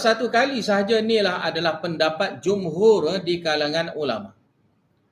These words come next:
Dan ulama' sini maknanya ulama' salaf dan juga khalaf.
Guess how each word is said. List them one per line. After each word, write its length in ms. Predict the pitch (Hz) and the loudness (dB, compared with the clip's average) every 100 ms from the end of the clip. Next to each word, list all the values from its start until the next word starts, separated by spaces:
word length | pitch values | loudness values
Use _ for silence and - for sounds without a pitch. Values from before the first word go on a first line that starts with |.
| _ _ _ _ _ _ 139 | _ _ _ _ _ _ 0
Dan 160 | 156 | 0
ulama' 480 | 180 202 220 254 208 | 2 2 4 2 0
sini 320 | 170 202 240 | -2 -2 -2
maknanya 560 | 220 190 185 185 214 196 | -2 -2 -2 -2 -2 -4
ulama' 720 | 170 175 180 196 147 - - | -2 -2 -2 -2 -4 -8 -16
salaf 640 | - - 160 180 214 208 170 | -10 -4 -2 0 -2 -2 -4
dan 160 | 170 | -4
juga 240 | 160 180 180 | -4 -6 -6
khalaf. 480 | - 214 117 - | -2 -2 -2 -10